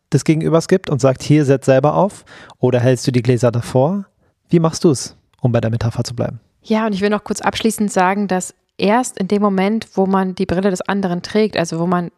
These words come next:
Speaker 2: das Problem überhaupt als Problem erkennt, kann man ja
Speaker 1: Mm.
Speaker 2: das Problem überhaupt beheben.
Speaker 1: Ja.
Speaker 2: Mein Beispiel aus dem Alltag, ich bin ja jetzt gerade, seit ich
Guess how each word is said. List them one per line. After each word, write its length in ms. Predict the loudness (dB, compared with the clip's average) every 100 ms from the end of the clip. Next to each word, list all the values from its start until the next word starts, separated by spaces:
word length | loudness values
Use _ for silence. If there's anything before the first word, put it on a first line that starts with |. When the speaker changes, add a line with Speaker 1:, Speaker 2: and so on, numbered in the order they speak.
| _
Speaker 2:
das 160 | -8 -6
Problem 460 | -6 -2 0 0
überhaupt 380 | 0 -2 -2 -2
als 140 | -6 -8
Problem 460 | -10 -6 -4 -6
erkennt, 580 | -8 -8 -2 -2 -2 -6
kann 180 | -4 0
man 160 | 0 2
ja 100 | 0
Speaker 1:
Mm. 40 |
Speaker 2:
das 140 | -2
Problem 420 | -4 -6 -2 -2 -2
überhaupt 420 | -4 -4 -6 -6
beheben. 500 | -4 0 0 -2 -10 _ -6
Speaker 1:
Ja. 180 | -6 -8 -20 -20 _ _ -4
Speaker 2:
Mein 200 | 0 2
Beispiel 360 | 0 0 0
aus 180 | 0 -2
dem 120 | -2
Alltag, 380 | -2 -4 -2 -4
ich 120 | -4 -4
bin 80 | -2
ja 60 |
jetzt 120 | -2
gerade, 240 | -2 -2 0
seit 220 | -2 -2
ich 140 | -6